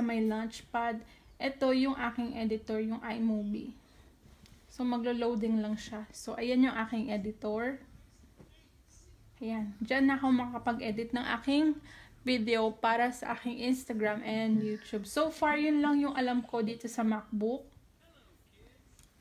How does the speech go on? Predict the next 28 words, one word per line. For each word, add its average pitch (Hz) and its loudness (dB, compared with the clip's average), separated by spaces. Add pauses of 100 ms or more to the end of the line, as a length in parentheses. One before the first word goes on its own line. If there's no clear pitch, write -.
(200)
And 226 -2
then, 220 -2 (1300)
so - -10
yun 262 2
lang. - -6 (640)
And 226 -6
I 254 0
believe 254 0
etong 254 -2
edit, 220 -2
pwede 240 0
ka 240 -2
makapag-edit 226 -2
ng 226 -2
pictures 226 0
mo 220 0
kung 233 -2
gusto 220 -4
mo. 214 -2 (1300)
So, 254 -2
ayun 330 2
lang 339 2
siya 269 0
so 269 0
far, 226 -2
yung 247 -6
alam 233 0
ko 226 -2